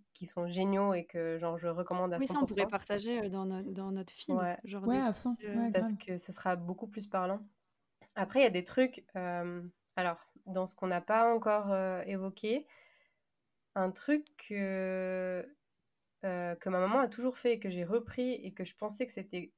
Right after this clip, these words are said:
Speaker 1: un truc naturel que tout le monde faisait et que j'ai appris plus tard que non, c'est quand on fait la, le ménage, euh, elle, ce qu'elle faisait, c'était au lieu d'acheter des...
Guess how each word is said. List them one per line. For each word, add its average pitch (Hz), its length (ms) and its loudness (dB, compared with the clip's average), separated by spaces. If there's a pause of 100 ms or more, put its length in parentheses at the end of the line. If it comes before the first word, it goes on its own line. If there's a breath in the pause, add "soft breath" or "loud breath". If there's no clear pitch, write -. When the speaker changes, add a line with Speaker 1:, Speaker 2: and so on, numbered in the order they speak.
(180)
Speaker 1:
un 185 100 -6
truc - 280 -16
naturel 196 540 -2
que 185 100 -12
tout - 160 -14
le 202 80 -2
monde 202 120 -2
faisait 190 480 -6 (140)
et 160 180 -12 (120)
que 165 160 -12
j'ai 160 160 -10
appris 165 220 -14
plus 185 140 -16
tard - 240 -20
que - 60 -16
non, 180 240 -6 (480 soft breath)
c'est 175 380 -10
quand 226 220 2
on 233 100 2
fait 220 300 -2
la, 165 880 -2
le 170 260 -10
ménage, 202 640 0 (400)
euh, 170 500 -4 (720)
elle, 214 220 4
ce - 100 -12
qu'elle 185 160 0
faisait, 202 340 -2
c'était 170 440 -6
au 190 80 -2
lieu 214 140 2
d'acheter 185 420 0
des... 170 500 -2